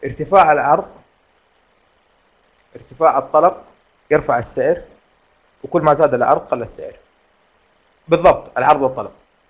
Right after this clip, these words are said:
هو الأساس. آه، طبعًا في استراتيجيات خاصة بالعرض والطلب، استراتيجيات خاصة، تحليل فني خاص بالعرض والطلب. العرض والطلب هو أساس كبير جدًا في هذا السوق.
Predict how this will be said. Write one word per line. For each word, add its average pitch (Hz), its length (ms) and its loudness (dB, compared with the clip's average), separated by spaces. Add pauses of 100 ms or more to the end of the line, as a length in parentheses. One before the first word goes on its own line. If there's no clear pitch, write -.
(520)
هو 240 120 6
الأساس. 196 520 2 (600)
آه، 160 80 6
طبعًا 190 360 2
في 220 260 -6
استراتيجيات 170 580 -2
خاصة 202 360 2
بالعرض 139 300 2
والطلب، 123 360 -4 (600)
استراتيجيات 156 540 -4
خاصة، - 420 0
تحليل 165 380 -6
فني 185 300 -2
خاص 196 280 -2
بالعرض 127 300 0
والطلب. 117 340 -4
العرض 147 260 -4
والطلب 170 360 0
هو 170 200 0
أساس 139 360 0
كبير 170 420 -4
جدًا 165 300 -6
في 135 120 -6
هذا 110 140 0
السوق. 101 340 -12